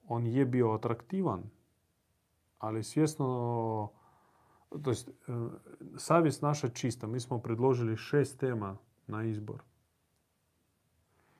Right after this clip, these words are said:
I najviše glasova sk-, prikupila ova tema. A ona zapravo najmanje formalizirana od ostalih.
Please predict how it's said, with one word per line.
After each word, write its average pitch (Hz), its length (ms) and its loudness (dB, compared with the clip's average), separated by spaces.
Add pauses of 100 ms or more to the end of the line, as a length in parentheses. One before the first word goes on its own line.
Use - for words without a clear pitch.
(280)
I 117 180 -4 (480)
najviše 135 500 2
glasova 120 500 0
sk-, 113 480 -8
prikupila 117 540 -2
ova 113 200 2
tema. 110 380 -8 (160)
A 117 120 2
ona 147 200 4
zapravo 139 800 8 (120)
najmanje 139 500 4
formalizirana 123 1040 2
od 107 100 -2
ostalih. 117 480 0